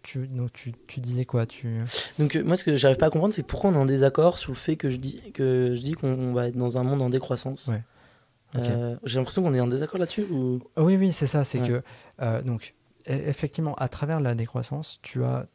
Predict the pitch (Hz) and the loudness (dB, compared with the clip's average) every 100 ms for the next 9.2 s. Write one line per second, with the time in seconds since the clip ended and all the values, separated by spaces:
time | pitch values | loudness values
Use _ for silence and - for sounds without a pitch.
0 | - 113 131 123 117 - 127 143 110 127 | -14 -6 -2 -2 -2 -4 -6 -4 -4 -4
1 | - 143 147 123 110 110 113 123 131 113 | -2 0 0 0 0 0 -2 -2 -2 -2
2 | 110 113 113 120 117 120 117 113 - - | 0 0 2 0 0 0 -2 -6 -14 -20
3 | - 120 113 110 - 131 127 113 107 110 | -6 -2 0 -2 -2 0 2 0 -2 -4
4 | - - 120 120 123 123 120 123 127 123 | -6 -6 -2 0 0 0 0 0 -2 -2
5 | _ _ - _ _ - 110 104 107 107 | _ _ -20 _ _ -6 -2 -2 -2 -2
6 | 107 104 107 104 104 107 - - - 110 | -2 -2 -4 -4 -6 -8 -12 -18 -6 -6
7 | - 143 147 120 107 107 113 113 123 135 | -2 -2 0 0 0 -2 -4 -4 0 2
8 | 139 135 - 127 120 131 127 127 123 135 | 2 0 -2 -4 -4 -2 0 -2 0 0
9 | 131 151 | 0 -6